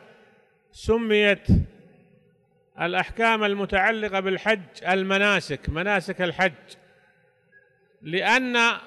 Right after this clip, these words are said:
أظهر الشعائر، من أظهر الشعائر في الحج النسك لله، التقرب لله في هدي التمتع وهدي الق-، القران وفي التطوع،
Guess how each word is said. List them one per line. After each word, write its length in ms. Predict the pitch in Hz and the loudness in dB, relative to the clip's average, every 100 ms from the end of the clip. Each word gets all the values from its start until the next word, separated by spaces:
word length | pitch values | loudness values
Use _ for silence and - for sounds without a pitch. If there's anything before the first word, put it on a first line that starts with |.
| - | 2
أظهر 460 | 233 262 240 247 | 4 6 6 4
الشعائر، 680 | 233 - 226 214 247 240 233 220 - - - _ _ 190 | 2 0 2 6 6 6 4 0 -10 -20 -20 _ _ -8
من 200 | 196 214 | -6 -2
أظهر 380 | 254 226 233 | 0 2 2
الشعائر 680 | 220 - 214 220 240 226 214 | 0 0 2 4 4 4 2
في 60 | 202 | 0
الحج 380 | 202 233 254 190 - - - | 0 0 0 -2 -20 -16 -4
النسك 560 | 190 208 226 226 220 214 | -2 0 0 2 2 4
لله، 480 | 196 196 185 185 120 - - - _ _ _ 185 | 4 4 4 2 2 -8 -20 -20 _ _ _ -10
التقرب 640 | - 202 - 233 226 214 | -4 -2 2 2 2 2
لله 480 | 208 208 208 220 147 - - - _ _ _ _ - | 2 2 6 4 4 -2 -20 -20 _ _ _ _ -8
في 120 | 180 180 | -2 2
هدي 300 | 220 208 214 | 4 4 0
التمتع 680 | - 220 240 233 - 196 - - - - _ _ | 2 2 2 4 4 4 2 -6 -20 -20 _ _
وهدي 440 | 160 165 214 214 220 | 0 4 4 4 2
الق-، 520 | 214 180 190 - - | 0 -6 -10 -10 -6
القران 680 | 202 196 214 226 240 220 170 - - - _ _ _ _ 170 | -4 0 4 6 6 4 0 -12 -20 -20 _ _ _ _ -4
وفي 520 | 175 208 220 220 196 - - - _ _ _ - 180 | 0 2 2 2 -2 -14 -20 -20 _ _ _ -8 -6
التطوع، 800 | - 214 240 254 247 226 151 | 2 4 8 8 10 10 8